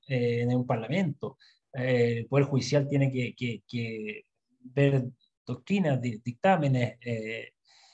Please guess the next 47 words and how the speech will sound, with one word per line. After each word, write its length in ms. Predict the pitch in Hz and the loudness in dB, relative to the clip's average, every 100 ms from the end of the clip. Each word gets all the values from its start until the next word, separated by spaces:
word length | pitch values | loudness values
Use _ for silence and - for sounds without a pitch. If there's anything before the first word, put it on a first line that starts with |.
| _ - | _ -4
en 100 | 135 | 2
fin. 340 | 190 127 - _ _ _ | 4 2 -2 _ _ _
Entonces, 460 | 160 160 147 139 - _ | 0 4 4 2 -8 _
hay 300 | - 170 170 | 0 0 0
muchas 340 | 156 175 185 170 | -2 0 0 2
cosas 260 | 185 185 170 | 2 0 0
de 80 | |
esas 300 | 170 190 180 - - | 0 2 2 0 -6
que, 120 | 117 | -4
como 200 | 117 120 | 0 2
en 120 | 127 | 4
muchos 280 | 180 160 - | 2 0 -2
países, 540 | 143 156 - 190 151 - _ | 0 0 0 0 -2 -8 _
van 200 | 135 147 | 0 2
a 80 | 143 | 2
terminar 300 | 131 131 147 | 2 2 2
siendo 300 | - 151 143 | 0 0 2
letra 220 | 143 147 | 2 4
muerta, 380 | 156 147 - 170 | 4 4 2 -6
yo 220 | 135 123 | -4 -6
creo, 460 | - 123 123 185 - _ _ _ _ | -2 -2 0 -4 -8 _ _ _ _
otras 340 | 143 139 143 - | -2 4 4 4
generando 340 | 123 127 127 | 4 4 2
frustración 680 | 139 185 208 208 208 214 - - | 0 2 4 4 4 2 -2 -4
y 80 | 156 | 0
otras, 460 | 160 175 180 165 | 2 4 6 4
efectivamente, 440 | 139 139 - 143 143 | 2 -4 -4 -2 0
con 140 | 139 | 0
efectos 320 | 127 139 - | 0 -4 0
muy 160 | 135 139 | 4 4
negativos. 480 | 135 127 135 131 117 | 4 2 2 0 0
No 80 | 120 | -2
sé 160 | - | -2
a 40 | 147 | 0
qué 100 | 147 | 2
nivel 360 | 143 139 165 | 4 6 4
va 120 | 165 160 | 2 -2
a 40 | |
llegar 220 | 156 160 | 0 -2
cada 200 | - 147 | 2 2
una, 240 | 156 180 151 | 2 0 0
pero 160 | 131 | 0
nada 340 | 127 175 190 196 | 2 4 6 4
garantiza 540 | 175 160 - 180 185 | 2 -4 -8 -6 -4
que 80 | 160 | -4
esas 180 | 147 - | -6 -4
cosas, 360 | 160 160 147 | -2 0 -2